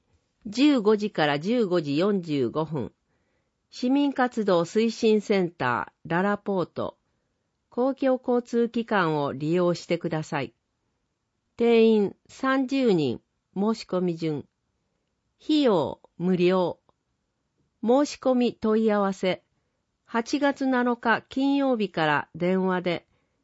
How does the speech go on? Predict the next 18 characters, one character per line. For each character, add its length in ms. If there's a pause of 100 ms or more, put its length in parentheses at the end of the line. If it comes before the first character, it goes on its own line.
(220)
紙 300
芝 320
居 80
ク 160
ラ 140
ブ 340
気 140
楽 300
座。 260 (760)
電 320
話、 280 (280)
零 240
九 360
零 320 (280)
八 480
一 240
六 280
八 480